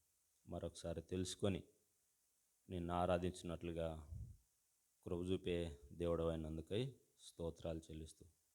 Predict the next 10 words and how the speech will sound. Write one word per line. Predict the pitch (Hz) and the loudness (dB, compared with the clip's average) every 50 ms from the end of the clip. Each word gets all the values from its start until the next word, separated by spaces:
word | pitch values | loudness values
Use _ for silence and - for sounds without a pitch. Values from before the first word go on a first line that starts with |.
| _ - | _ -4
ప్రభును | 87 90 90 85 95 104 113 | -2 0 0 2 4 4 6
రక్షకుడైన | 113 - 95 - - 87 82 82 85 85 82 82 80 82 - _ _ _ _ _ _ _ | 6 4 2 0 -4 -6 -4 -4 -4 -4 -4 -6 -6 -10 -12 _ _ _ _ _ _ _
యేసుక్రీస్తు | 95 101 104 101 - 113 - - - 90 90 82 - - - 87 80 78 82 | 2 4 4 4 2 -2 -4 -4 -4 -2 -2 -2 -4 -6 -8 -8 -6 -6 -6
నామమున | 82 85 87 87 87 87 85 85 82 82 80 78 82 - _ _ _ _ _ _ _ _ _ _ _ _ _ _ - | -4 0 0 2 2 0 0 -2 -4 -6 -6 -8 -12 -16 _ _ _ _ _ _ _ _ _ _ _ _ _ _ -18
స్తుతించి | - - 110 101 - 113 110 107 104 - 139 151 | -4 0 0 2 4 6 4 4 4 2 0 0
ప్రార్థిస్తున్నాము | 147 - 101 90 87 85 90 85 - - - 87 85 82 80 78 | 2 4 6 6 6 4 2 -2 -2 -2 -2 -2 -2 -2 -2 -4
తండ్రి. | - 82 80 80 80 78 76 76 73 73 73 - _ - - _ - - | -4 -6 -6 -4 -6 -6 -8 -8 -10 -12 -16 -18 _ -20 -20 _ -16 -10
ఆమేన్. | 85 82 78 78 78 78 78 73 73 78 80 - _ _ _ _ _ _ _ _ _ _ _ _ _ _ _ _ _ _ _ _ _ _ _ _ _ _ _ _ _ _ _ - _ _ _ _ _ _ _ _ _ _ _ _ _ _ _ _ _ _ _ _ _ _ _ _ _ _ _ _ _ _ _ _ _ _ _ _ _ _ _ _ _ _ _ _ _ _ _ _ - | -8 -6 -4 -2 -2 -2 -2 -4 -6 -10 -12 -18 _ _ _ _ _ _ _ _ _ _ _ _ _ _ _ _ _ _ _ _ _ _ _ _ _ _ _ _ _ _ _ -20 _ _ _ _ _ _ _ _ _ _ _ _ _ _ _ _ _ _ _ _ _ _ _ _ _ _ _ _ _ _ _ _ _ _ _ _ _ _ _ _ _ _ _ _ _ _ _ _ -8
మనుష్య | 95 98 110 120 127 123 - 135 127 | -2 2 4 4 4 6 6 4 4
కుమారుడు | - - 123 113 107 101 98 95 92 87 85 85 80 | 6 6 6 8 10 10 10 10 8 6 4 2 -2